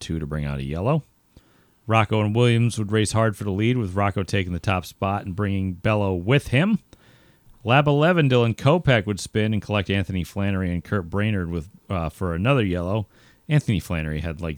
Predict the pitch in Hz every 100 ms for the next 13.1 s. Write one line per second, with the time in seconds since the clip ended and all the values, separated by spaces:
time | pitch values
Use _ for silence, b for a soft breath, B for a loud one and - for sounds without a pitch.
0 | 85 90 82 82 73 - 82 73 73 71
1 | 73 76 71 - 69 78 82 - 101 95
2 | 80 87 87 82 82 - b b b -
3 | 98 131 143 123 123 120 120 113 110 101
4 | - 104 95 - 98 - 101 92 87 85
5 | 87 87 92 87 92 92 - 107 98 110
6 | 107 90 _ 87 90 85 85 80 78 78
7 | 76 76 - - - 98 - 85 76 -
8 | 78 71 78 71 69 67 - - - b
9 | b b b b b b b b b _
10 | - 151 165 190 160 165 151 131 107 87
11 | - B B B 113 110 107 117 131 110
12 | 90 82 104 90 76 78 73 78 73 78
13 | 73